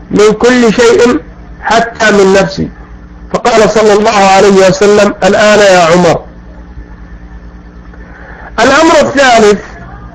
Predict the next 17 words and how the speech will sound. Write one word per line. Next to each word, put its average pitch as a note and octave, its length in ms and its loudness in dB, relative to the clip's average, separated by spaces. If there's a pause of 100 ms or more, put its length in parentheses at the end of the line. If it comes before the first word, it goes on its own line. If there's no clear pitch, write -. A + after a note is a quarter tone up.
(200)
مما B3 500 2
يتضمنه B3+ 1000 2 (600)
معرفة B3 640 0
النبي A#3+ 480 2
الكريم A3+ 560 2
صلى G#3+ 260 0
الله G#3+ 320 2 (100)
عليه G3+ 300 0
وسلم G3 540 0 (1500)
محبة D4 680 0
ما B3 240 2
جاء B3 420 2
به B3+ 400 0 (1000)
صلى A3+ 360 2
الله A#3 400 2
عليه A3 340 2
وسلم B3 540 0